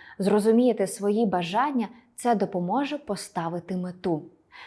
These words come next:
Досягнення своєї мети впливає на наш розвиток, сприяє самореалізації. Пам'ятайте, що саме ви знаєте, що краще для вас.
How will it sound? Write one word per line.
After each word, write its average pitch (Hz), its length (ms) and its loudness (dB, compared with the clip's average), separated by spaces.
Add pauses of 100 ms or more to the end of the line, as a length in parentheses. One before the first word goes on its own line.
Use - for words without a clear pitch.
(120)
Досягнення 190 680 4
своєї 185 480 2
мети 190 340 -2
впливає 202 680 2
на 170 200 -4
наш 185 400 -4
розвиток, 160 640 -4 (160)
сприяє 175 800 2 (220)
самореалізації. 165 1400 0 (380)
Пам'ятайте, 214 840 2
що - 300 -8
саме 202 440 -2
ви 247 300 2
знаєте, 165 580 -4
що 196 420 0
краще 190 540 -2
для 175 200 -4
вас. 160 380 -8